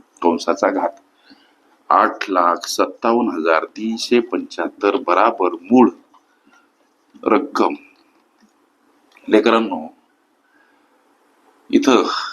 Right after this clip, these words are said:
कंसामध्ये एकोणीस छेद वीस आणि त्या कंसाचा घात म्हणजे एकोणीसचाही घन करा, वीसचाही घन करा.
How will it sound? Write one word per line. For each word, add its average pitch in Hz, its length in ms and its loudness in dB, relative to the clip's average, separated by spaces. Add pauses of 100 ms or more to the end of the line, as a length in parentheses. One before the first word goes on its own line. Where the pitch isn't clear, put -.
(200)
कंसामध्ये 123 540 4
एकोणीस 135 500 0
छेद 120 200 -4
वीस 107 200 -2
आणि 90 220 -8
त्या 113 100 -2
कंसाचा 107 500 0
घात 95 180 0 (100)
म्हणजे 92 320 2
एकोणीसचाही 107 880 0
घन 107 280 -4
करा, 110 280 2 (140)
वीसचाही 101 580 -6
घन 90 220 -8
करा. 82 240 -6